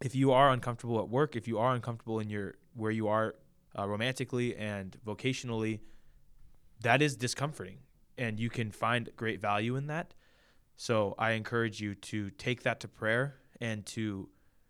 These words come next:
really just, just sell out for the, for the kingdom. Like, go all, go all in for it. Understand that your life has value. Understand that you personally are not defined by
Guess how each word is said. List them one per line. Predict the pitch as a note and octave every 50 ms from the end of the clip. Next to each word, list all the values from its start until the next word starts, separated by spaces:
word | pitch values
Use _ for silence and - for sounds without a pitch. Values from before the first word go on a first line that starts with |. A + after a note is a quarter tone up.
| _ -
really | - C3+ E3+ F3+ D3
just, | A2 A2+ - - - _ - - _ _ _ _ -
just | - A#2 - - -
sell | - A#2+ A#2+ A2+
out | G#2 B2+ C3+ - -
for | - A2+ G#2+
the, | G2 G2+ F#2+
for | - - -
the | G2+ G2
kingdom. | - A#2 C#3 C#3 G2 - - -
Like, | G2+ G2+ F#2+ -
go | - A2 A#2
all, | G#2+ G#2 A2 A2+ A#2 -
go | - - A2+ A#2+
all | A#2+ A2+ A2+ A2
in | A2 A2+ A2
for | A2 - G2+ F#2 F2+
it. | E2+ - _ - _ _ - _ _ _ _ _ -
Understand | B2 B2 B2 A2 - B2 A#2 A#2
that | A2
your | A2 A2+ A2+
life | G#2+ G#2+ A2+ G#2+ - - - - -
has | G#2 A2 G#2+ F#2+
value. | F#2+ G2+ G2 G#2 A2+ A2 G#2+ G#2
Understand | G#2 G#2 G2+ - - A2 G#2 G#2
that | G#2 F2+
you | F#2+ G2+ G#2 G#2 G#2 G#2 G2+ G2 G2 - - - - -
personally | - A#2+ A#2 - - - A2 G#2 G2 G2 F#2+ F#2 F#2 _ _ - _ _ _ _ _ -
are | G#2+ G#2 G#2
not | G#2+ G#2 F#2+ - -
defined | G2+ - - G2+ G#2 A2+ C3 C3+ B2+ A2+
by | A2 A2 G#2 G2+ G2 F#2